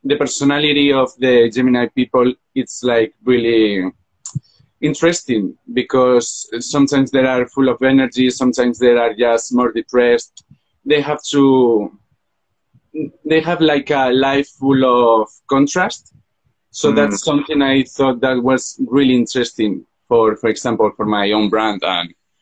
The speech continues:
Speaker 1: for, I don't know, like, a good philosophy of work and state of mind.
Speaker 2: Mm. Yeah, kinda like having the work-life balance where you have the two sides of yourself.
Speaker 1: Like, you, uh, you can be both.
Speaker 2: Yeah.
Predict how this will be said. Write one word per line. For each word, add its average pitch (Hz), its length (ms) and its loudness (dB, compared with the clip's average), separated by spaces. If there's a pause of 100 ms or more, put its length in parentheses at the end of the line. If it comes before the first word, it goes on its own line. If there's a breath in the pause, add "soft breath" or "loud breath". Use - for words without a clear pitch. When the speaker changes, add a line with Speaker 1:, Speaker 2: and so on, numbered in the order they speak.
(360)
Speaker 1:
for, 113 480 0 (140)
I 135 60 -2
don't 147 160 0
know, 139 100 2
like, 117 320 0
a 110 540 0
good 143 160 0
philosophy 135 560 -2
of 117 100 0
work 120 420 0 (160)
and 107 680 -4 (180)
state 120 280 -2
of 110 80 -2
mind. 98 320 -4 (1040)
Speaker 2:
Mm. 113 680 -8 (420)
Yeah, 113 240 -2
kinda 110 260 -6
like 107 220 -2
having 104 340 -4
the 98 100 -6
work-life 95 640 -4
balance 92 560 -8
where 95 120 -12
you 90 40 -4
have 90 140 -6
the 90 80 -8
two 90 200 -14
sides 92 420 -10
of - 100 -18
yourself. - 200 -14
Speaker 1:
Like, 117 280 -6
you, 127 120 -4 (200)
uh, 120 160 -4
you 131 240 -4
can 135 160 0
be 127 100 4
both. 104 480 0 (640)
Speaker 2:
Yeah. 98 420 -6